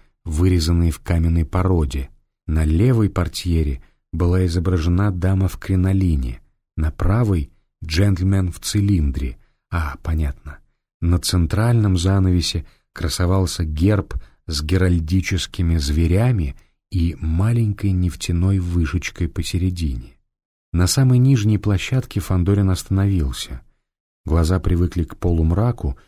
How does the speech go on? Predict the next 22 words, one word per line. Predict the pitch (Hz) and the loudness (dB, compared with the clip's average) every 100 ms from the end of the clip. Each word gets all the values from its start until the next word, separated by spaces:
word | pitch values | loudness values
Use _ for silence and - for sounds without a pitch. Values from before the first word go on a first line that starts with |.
| _ _ - | _ _ -4
и | 82 78 | 0 0
теперь | - 76 104 | -2 -2 0
можно | 95 90 87 87 | 2 2 2 0
было | 82 82 | 2 0
как | - 78 | -2 -8
следует | - 90 90 85 | -2 0 2 0
рассмотреть | 82 78 82 73 87 78 | 0 -2 -2 0 -2 -2
собравшихся. | - 80 85 71 - - - 71 - _ _ - | -4 -2 0 -2 -4 -12 -12 -14 -16 _ _ -2
Публика | 95 80 82 85 | 2 2 0 0
была | 82 85 | 0 0
пёстрая, | - 110 107 - 82 69 60 - _ - | 0 0 0 -2 -2 -2 -2 -10 _ -4
наполовину | 82 78 82 82 80 | -2 2 2 4 4
европейская, | 78 80 80 - 107 101 - 80 | 4 2 0 0 0 0 -2 -2
наполовину | 76 80 80 87 87 | 0 0 0 0 0
восточная. | 87 - - 78 - - 64 64 _ _ - | -2 -4 -2 -2 -4 -10 -12 -12 _ _ -2
Мундиры | 87 87 82 85 104 87 | 2 4 2 2 2 0
и | - | -2
смокинги | 82 - 101 110 90 76 71 - _ _ | -4 0 0 0 0 0 -2 -4 _ _
перемежались | - 80 82 78 90 82 | 0 2 2 2 2 0
черкесками. | - 95 78 - 85 71 - 65 60 - _ _ _ _ | -2 -4 -2 -2 0 0 -4 -4 -4 -10 _ _ _ _
Блеск | 85 87 85 - - | 0 2 0 -2 -12
эполет | 71 87 87 95 - | -4 -2 0 0 -2